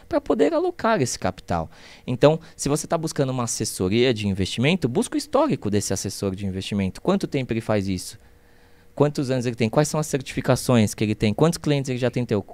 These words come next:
O que que já aconteceu na vida dele? Pergunta, se relaciona com essa pessoa, né?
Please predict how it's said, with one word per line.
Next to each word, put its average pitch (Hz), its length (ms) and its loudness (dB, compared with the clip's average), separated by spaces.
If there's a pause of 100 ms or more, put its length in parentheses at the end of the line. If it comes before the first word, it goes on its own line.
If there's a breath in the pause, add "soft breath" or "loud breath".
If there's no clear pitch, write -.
(200)
O 139 100 -8
que 185 120 -10
que - 100 -12
já 160 100 -2
aconteceu 147 440 0
na 127 100 0
vida 117 220 2
dele? 104 320 4 (380 soft breath)
Pergunta, 196 500 2
se - 140 -2
relaciona 165 760 2
com 107 100 -2
essa 101 180 -4
pessoa, 98 500 -4
né? 135 200 0